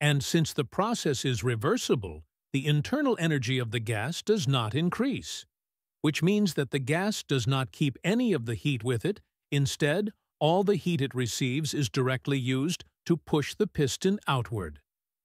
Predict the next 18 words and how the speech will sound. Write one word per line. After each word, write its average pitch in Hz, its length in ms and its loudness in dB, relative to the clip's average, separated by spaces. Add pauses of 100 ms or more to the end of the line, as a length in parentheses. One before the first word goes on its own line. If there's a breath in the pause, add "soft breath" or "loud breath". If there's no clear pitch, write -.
So 147 180 4
the 127 120 0
gas 147 420 0
expands 151 600 0
smoothly 151 800 0 (320)
while 143 300 2
performing 139 580 0
work 135 320 -2
on 135 100 0
the 139 80 -2
piston. 85 640 -4 (720)
Also 214 400 4
note 135 260 0
that 139 220 -2
in 151 180 2
this 208 200 2
hypothetical 147 680 0
scenario, 127 640 0